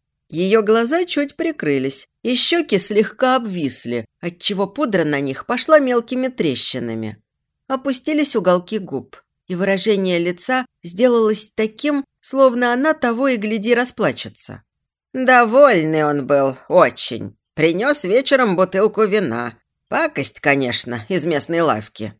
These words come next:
Но Фанька всегда жадноватым был. Так что для него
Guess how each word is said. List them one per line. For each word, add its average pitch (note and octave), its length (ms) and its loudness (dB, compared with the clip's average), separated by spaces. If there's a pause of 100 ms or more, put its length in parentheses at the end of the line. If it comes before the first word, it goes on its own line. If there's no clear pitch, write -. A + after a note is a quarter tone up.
(260)
Но C#3+ 160 -2
Фанька G3+ 380 -2
всегда F3+ 440 0
жадноватым F#3+ 760 0
был. A#2 220 -2 (300)
Так C4 220 -6
что G3 200 4
для F3+ 200 2
него F3 420 2